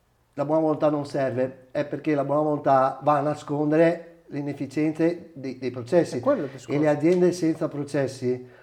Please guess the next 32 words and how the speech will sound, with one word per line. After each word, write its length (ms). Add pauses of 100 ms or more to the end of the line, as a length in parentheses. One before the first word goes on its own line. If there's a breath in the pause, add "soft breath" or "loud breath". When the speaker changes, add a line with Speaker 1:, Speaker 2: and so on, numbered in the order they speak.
Speaker 1:
oggi 260
sono 200
aziende 340
che 120
fanno 220
fa-, 180
faranno 300
fatica 640
Speaker 2:
Non 160
Speaker 1:
già 180
Speaker 2:
scalano, 320
Speaker 1:
oggi. 160
Speaker 2:
non 220
scalano 520
le 100
Speaker 1:
Non 140
Speaker 2:
aziende 40
senza 180
Speaker 1:
scalano, 360
Speaker 2:
processi. 400
Speaker 1:
esatto, 460 (180 soft breath)
perché 640 (300)
anche 280
se 120
tu 100
butti 260
dentro 320
persone, 680 (440 soft breath)
comunque 560
l'entropia 680
vincerà 440
sempre 720